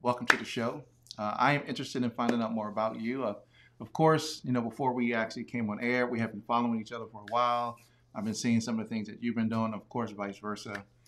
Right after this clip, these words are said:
Uh, but for those who don't know you, can you just tell us, uh, a bit about your background? How did you get started? Uh, and what kind of led you to where you are today?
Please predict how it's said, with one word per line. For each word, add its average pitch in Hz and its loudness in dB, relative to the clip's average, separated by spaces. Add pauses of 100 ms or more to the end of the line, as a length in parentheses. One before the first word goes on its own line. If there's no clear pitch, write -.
(300)
Uh, 107 -2
but 123 -2
for 131 -2
those 156 2
who 135 -2
don't 143 2
know 113 0
you, 104 -4 (720)
can 143 -2
you 151 2
just 151 0
tell 139 2
us, - -4 (140)
uh, 117 -2
a 127 0
bit 156 0
about 156 6
your 143 -4
background? 120 -2
How 120 0
did 120 -6
you 120 -8
get 120 -4
started? 135 -2 (380)
Uh, 113 0
and 110 -2
what 120 -2
kind 123 0
of 117 0
led 113 -4
you 117 -4
to - -6
where 107 -4
you 104 -2
are 98 0
today? 98 -12